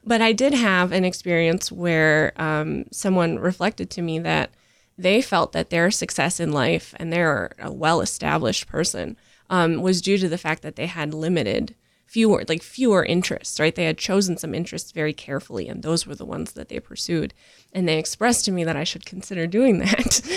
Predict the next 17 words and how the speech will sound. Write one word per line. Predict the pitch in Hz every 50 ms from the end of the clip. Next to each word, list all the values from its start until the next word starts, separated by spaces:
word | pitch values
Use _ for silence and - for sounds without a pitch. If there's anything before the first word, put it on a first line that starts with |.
| 370 349 - -
<laughs> |
um, | 196 196 175 156 151 156 175 170 - - 220
so | - - - 262
that | 226 208 190
I | 185 202
can | 196 226 185 170
be | - 180
successful, | 180 - 160 - - 190 180 - - - 151 101 98 - - -
right? | - 175 151 156 170 160 - - - _ _
So | - - 226
can | 214 - 240 214 214
you, | 208 202 196 190 190 185 180 180 175 -
uh, | - 160 156 151 151 151 - - - - - -
sort | - - - 247 233 208
of | 190 - -
address | 190 180 175 - 185 190 185 -
that | - - 175 185 196 - -